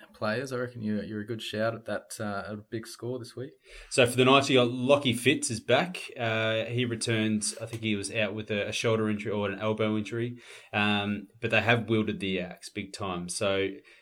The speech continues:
Speaker 2: uh, Levi Ramian and also S A S A have been dropped. So Nathan Brown has had enough.
Speaker 1: Mm.
Speaker 2: Uh, and, uh, he's cut a few of his more regular first graders.
Speaker 1: Yeah, Ponga's still there, though. No suspension,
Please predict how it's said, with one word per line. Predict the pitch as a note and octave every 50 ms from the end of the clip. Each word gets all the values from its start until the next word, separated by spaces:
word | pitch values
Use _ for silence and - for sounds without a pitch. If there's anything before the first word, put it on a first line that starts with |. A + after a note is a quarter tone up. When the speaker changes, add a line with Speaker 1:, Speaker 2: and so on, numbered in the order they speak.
| _ _ -
Speaker 2:
uh, | F#2 F2+ F#2 F2+ F2 - - -
Levi | A2+ A2+ A2+ A2+ G#2 G#2+ G#2+ G#2 G2+ G2
Ramian | F#2 G2+ G2+ G2 G2+ G2 G2 G2 G2 G2 G2
and | G#2+ G2+ F#2
also | E2+ G#2 G2 F#2+ - G2+ - -
S | G#2 - - G#2
A | F#2+ F#2 F#2+ G#2+
S | G2 - - G#2
A | G2 F#2+
have | F2 F#2+ F2+ -
been | - G2 F#2+ F#2 F2+
dropped. | F2 F2+ F#2+ F#2+ G2 A2 G#2+ - - - -
So | - - - G#2 G2+ G2+ G2+ G2
Nathan | A2 A#2 A#2 A#2 C#3 A2
Brown | G2+ A#2 A2 A2 G#2+ G#2+
has | G#2 G#2 G#2
had | G#2+ G2 F#2
enough. | F#2+ A#2 F3 F3+ F3+ - - - _ _ _ -
Speaker 1:
Mm. | A2 A2 A#2 A2 G#2 F2+ F2+ - -
Speaker 2:
Uh, | F#2+ F#2+ F#2+ F#2+ G2 G2 G2 - -
and, | G#2+ G2+ G#2 G2+ G2+ G2+ F2+ - - - -
uh, | A2 G#2 G2+ G2 F#2+ F#2+ _ _ _ -
he's | G#2+ G2+ G2 -
cut | - - - B2+ - - - -
a | G#2+
few | - - - A2+ G#2+ G#2
of | G2 G2+
his | G#2 G2+ G#2 A2
more | G#2 G2+ G2 F#2
regular | G2 G#2+ G#2+ G#2 A2 G#2+ G2 G2
first | G2 - - G2 F#2+ F#2+ - -
graders. | - G2 F2+ D#2+ - - - - - - _ _ _ _ - - - _ _ _ _ _ _ _ _ _ - - _ _ _ _ - _ _ _ _ _ -
Speaker 1:
Yeah, | A2 G#2+ A2+ A2 G#2+ - - - B2
Ponga's | B2 B2+ B2 A#2+ A#2
still | - - G#2 F#2
there, | F2+ E2+ E2
though. | D#2+ E2 E2+
No | F#2 G#2+ A2+
suspension, | - A#2 A2 - - G2 G2+ G#2 - - G#2+ F#2+ F#2+ F#2+ F#2+